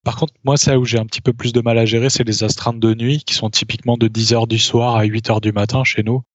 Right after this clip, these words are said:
où, euh, même si c'est durant la nuit et que t'es censé dormir, moi, c'est des nuits où je dors très, très mal. Parce que je me réveille toutes les heures et demie, toutes les deux heures, je regarde mon roster, je regarde mon roster, mon planning, en fait, sur mon téléphone.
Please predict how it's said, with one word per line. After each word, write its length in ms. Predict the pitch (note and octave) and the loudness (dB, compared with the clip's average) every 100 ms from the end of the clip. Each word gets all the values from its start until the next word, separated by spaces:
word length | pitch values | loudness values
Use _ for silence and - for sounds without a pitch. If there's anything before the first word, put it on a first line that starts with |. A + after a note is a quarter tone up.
| _ _ _ _ | _ _ _ _
où, 280 | A2+ G#2+ A2 | 2 4 4
euh, 340 | G#2+ G#2 G#2 G#2 | 4 4 2 2
même 200 | A#2+ C3 | 0 0
si 420 | - A#2+ A2 G#2+ | 0 2 2 4
c'est 180 | G#2 - | 2 0
durant 240 | A2 A2+ | 0 0
la 140 | G#2+ G2+ | 0 0
nuit 140 | C3 | 0
et 40 | C3+ | 0
que 40 | |
t'es 100 | - | -2
censé 320 | A2+ A2 - | -2 0 0
dormir, 400 | A2 G2+ A2 C3+ | 2 0 2 0
moi, 120 | A#2 | 0
c'est 220 | A2 - A2+ | -2 0 0
des 140 | A2 | 0
nuits 180 | A2+ A#2 | 0 0
où 60 | |
je 80 | G#2+ | 2
dors 220 | G#2 F#2+ | 0 -4
très, 180 | - A2+ | -4 -4
très 160 | - G#2 | -2 -2
mal. 160 | F#2+ F2+ _ _ _ | -2 -6 _ _ _
Parce 100 | - | -6
que 100 | - | -2
je 100 | A2 | 0
me 100 | A2+ | 2
réveille 320 | G#2 G#2+ A2+ | 2 4 2
toutes 240 | A#2 - - | 0 -4 -2
les 240 | G#2+ G2 | 0 2
heures 160 | A2 A2 | 2 2
et 80 | G#2+ | 0
demie, 180 | G#2+ | -2
toutes 200 | G#2+ - | -6 -4
les 80 | A2+ | -2
deux 240 | G#2+ G#2+ G#2+ | 0 2 2
heures, 160 | A2 | 2
je 80 | G#2+ | 2
regarde 200 | G#2 A2 | 0 0
mon 140 | A2+ | 0
roster, 400 | G2+ G2+ - A2 G#2 | 0 0 0 -2 -2
je 100 | G2+ | 0
regarde 380 | G2+ G2+ G2+ G#2 | 0 0 -2 -2
mon 80 | A2 | 2
roster, 320 | G#2+ G#2+ A#2 | 2 2 -2
mon 120 | A2 | -2
planning, 360 | G#2 G2+ G#2 A2+ | -2 -2 -2 -4
en 60 | G2+ | -2
fait, 160 | A2 | -2
sur 140 | - G#2 | -2 -4
mon 180 | G2 | -6
téléphone. 460 | G2 G2 F#2+ A2+ A#2 | -4 -2 0 0 -2